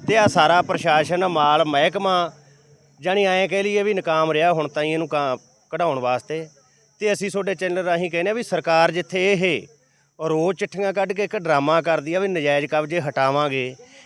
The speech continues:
ਜੇ ਇਹਦੇ ਤੇ ਸਾਡਾ ਸਾਲ-ਸਾਲ ਖਰਾਬ ਹੁੰਦਾ ਜਥੇਬੰਦੀ ਦੇ ਨੁਮਾਇੰਦਿਆਂ ਦਾ, ਤਾਂ ਅਸੀਂ ਨਹੀਂ ਮੰਨਦੇ ਵੀ ਕੋਈ ਨਜਾਇਜ਼ ਕਬਜ਼ੇ ਹਟਾਉਣ ਵੱਲ ਜਾਣਗੇ। ਹਜੇ ਵੀ ਰੁਕਵਾਉਣ ਵੱਲ ਲੱਗੇ ਹੋਏ ਆ। ਆਹ ਜਿਹੜਾ ਹੁਣ ਕਹਿੰਦੇ ਹੁੰਦੇ ਆ ਘੋੜ ਚੜ੍ਹੇ ਤਾਂ ਜਾਣਗੇ,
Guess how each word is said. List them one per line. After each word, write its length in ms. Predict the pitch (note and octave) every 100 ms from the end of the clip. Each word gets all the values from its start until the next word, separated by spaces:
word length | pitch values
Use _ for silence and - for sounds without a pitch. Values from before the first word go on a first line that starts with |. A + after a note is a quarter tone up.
| -
ਜੇ 120 | F3+ - F#3
ਇਹਦੇ 260 | A3+ C4+
ਤੇ 140 | C4 B3
ਸਾਡਾ 280 | A3 G3+
ਸਾਲ-ਸਾਲ 540 | G#3 F#3 E3 E3+ F3 F3+
ਖਰਾਬ 300 | E3+ E3 E3
ਹੁੰਦਾ 240 | D#3+ E3+
ਜਥੇਬੰਦੀ 480 | E3 D#3+ D#3+ D#3+ D#3+
ਦੇ 100 | E3+
ਨੁਮਾਇੰਦਿਆਂ 460 | D#3 C3+ B2 C3+ B2+
ਦਾ, 220 | A2 G2 _ _ _ -
ਤਾਂ 140 | G3
ਅਸੀਂ 180 | F3+ G#3
ਨਹੀਂ 120 | G3
ਮੰਨਦੇ 320 | G#3+ G3 F#3
ਵੀ 100 | F#3+
ਕੋਈ 140 | F#3+ F#3+
ਨਜਾਇਜ਼ 300 | D#3+ D3+ D3+
ਕਬਜ਼ੇ 380 | D#3 D3+ E3
ਹਟਾਉਣ 340 | E3+ D3+ C#3 C#3+
ਵੱਲ 200 | C#3+ C#3+
ਜਾਣਗੇ। 380 | C#3+ E3 F3 F3
ਹਜੇ 260 | D3+ F3+
ਵੀ 100 | G3
ਰੁਕਵਾਉਣ 360 | G#3 E3+ D#3+ D3+
ਵੱਲ 260 | D3+ D3+
ਲੱਗੇ 260 | D3 A2 C3
ਹੋਏ 260 | B2 A#2 A2
ਆ। 180 | B2+ - - - - -
ਆਹ 340 | F3+ F#3+ G#3+ G#3+
ਜਿਹੜਾ 300 | G#3 G#3+ G3
ਹੁਣ 320 | F#3+ E3 B2+ - - - -
ਕਹਿੰਦੇ 240 | G#3+ A3+
ਹੁੰਦੇ 200 | A3 G#3
ਆ 60 | G#3+
ਘੋੜ 300 | G#3+ G3+ F#3+
ਚੜ੍ਹੇ 300 | D3 G#3 A3+
ਤਾਂ 140 | A3
ਜਾਣਗੇ, 460 | F#3 E3+ D#3+ C#3+